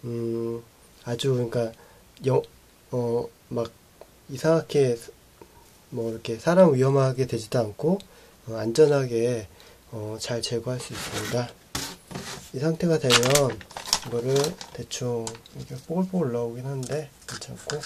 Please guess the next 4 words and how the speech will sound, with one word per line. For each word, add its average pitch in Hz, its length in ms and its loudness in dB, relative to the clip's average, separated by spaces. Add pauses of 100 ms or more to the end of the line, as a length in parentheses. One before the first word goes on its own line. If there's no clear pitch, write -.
(580)
이렇게 117 240 -8
해서 165 260 0 (1040)
섞어줍니다. 123 840 -2 (440)
섞어주겠습니다. 123 1000 -4